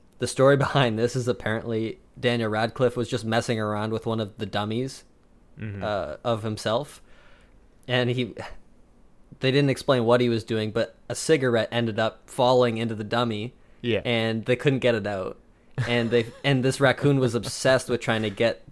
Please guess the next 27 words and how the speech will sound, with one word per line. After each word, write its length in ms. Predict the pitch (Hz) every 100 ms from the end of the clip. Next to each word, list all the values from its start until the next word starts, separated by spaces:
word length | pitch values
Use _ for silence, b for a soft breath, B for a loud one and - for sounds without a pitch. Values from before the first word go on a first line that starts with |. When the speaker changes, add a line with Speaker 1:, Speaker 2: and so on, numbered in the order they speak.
| -
Speaker 1:
the 100 | 117
cigarette 440 | - 131 123 113 107
out, 100 | 101
so 120 | 117
they 140 | 110
figured 460 | 117 - 127 127 117
that 180 | 113 -
this 160 | 117 135
was 140 | 120
a 140 | 113 - -
nicotine-addicted 1600 | 117 120 123 - 117 110 107 113 - 127 123 117 117 113 107 123
<laughs> 100 | -
raccoon. 580 | 143 117 - 139 123 - - - - _ - - _ - - - - - -
Speaker 2:
That's 160 | 135
great. 360 | 113 123 135 131
I 60 | 127
didn't 160 | 135 131
know 180 | 135
that. 180 | 127 107
I 80 | 104
didn't 160 | 113 113
see 140 | 120
that 200 | 113 107
one. 240 | 101 101 98
Uh, 40 |
I 360 | 104 104 98 110
like, 420 | 117 117 - -